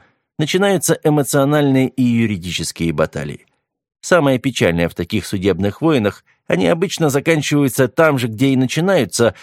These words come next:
по итогу никто ничего не выигрывает. Примите на себя ответственность. Лучший способ избавиться от гнева, чем бы он ни был вызван, принять на себя ответственность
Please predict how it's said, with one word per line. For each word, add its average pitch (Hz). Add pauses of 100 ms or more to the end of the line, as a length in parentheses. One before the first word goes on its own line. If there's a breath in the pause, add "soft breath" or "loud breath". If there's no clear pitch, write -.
(140 loud breath)
по 180
итогу 175
никто 160
ничего 127
не 123
выигрывает. 80 (760)
Примите 170
на 147
себя 110
ответственность. - (720)
Лучший 113
способ 101
избавиться 92
от 85
гнева, 90
чем 87
бы 90
он 87
ни 90
был 82
вызван, 117 (320 soft breath)
принять 156
на 131
себя 117
ответственность 107